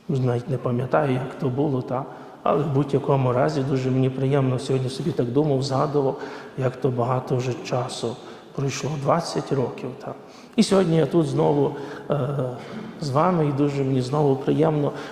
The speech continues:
бути в цьому гарному храмі, молитися разом з вами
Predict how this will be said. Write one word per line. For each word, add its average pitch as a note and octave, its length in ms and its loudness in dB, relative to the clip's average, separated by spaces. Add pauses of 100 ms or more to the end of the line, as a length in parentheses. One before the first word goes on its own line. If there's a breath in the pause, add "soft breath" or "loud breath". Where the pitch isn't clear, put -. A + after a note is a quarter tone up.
бути F3 280 4
в C#3+ 60 0
цьому C3+ 260 -2
гарному C3 460 2
храмі, E3+ 440 0 (440 loud breath)
молитися E3 580 2
разом D3+ 380 0
з C3+ 80 -4
вами D3+ 380 0